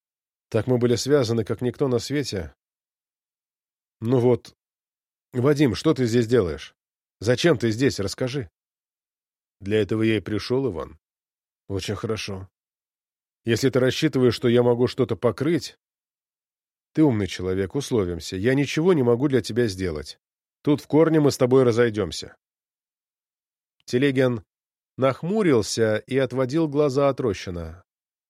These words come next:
Вадим Петрович слушал и улыбался. "Ты что-то затеял? Ну, понятно, что.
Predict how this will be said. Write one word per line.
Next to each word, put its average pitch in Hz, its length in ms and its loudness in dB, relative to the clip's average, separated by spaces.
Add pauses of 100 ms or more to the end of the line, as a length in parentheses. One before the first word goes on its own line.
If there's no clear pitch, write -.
(180)
Вадим 131 340 0
Петрович 160 440 0
слушал 180 380 -2
и 156 40 2
улыбался. 147 600 -2 (1600)
"Ты 123 240 2
что-то 123 260 -2
затеял? 120 600 0 (840)
Ну, 117 140 -4
понятно, 113 400 -2
что. 76 340 -14